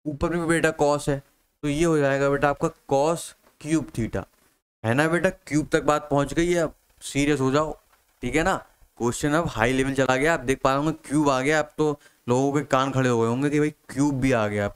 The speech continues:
तो। तो बेटा आपको क्यूब की आइडेंटिटी याद करनी पड़ेगी, है ना?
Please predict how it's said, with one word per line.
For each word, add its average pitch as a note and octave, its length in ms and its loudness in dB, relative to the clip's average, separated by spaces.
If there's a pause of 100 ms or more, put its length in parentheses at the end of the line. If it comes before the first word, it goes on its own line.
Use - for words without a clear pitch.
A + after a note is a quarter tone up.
तो। C#3 180 -4 (680)
तो C#3+ 40 -4
बेटा D3+ 180 2
आपको C#3 440 -2 (140)
क्यूब D3 240 -2
की - 240 -4
आइडेंटिटी A#2+ 540 0
याद D3 160 0
करनी C3+ 240 0
पड़ेगी, A#2+ 480 -2 (600)
है A2 60 -4
ना? D3+ 160 2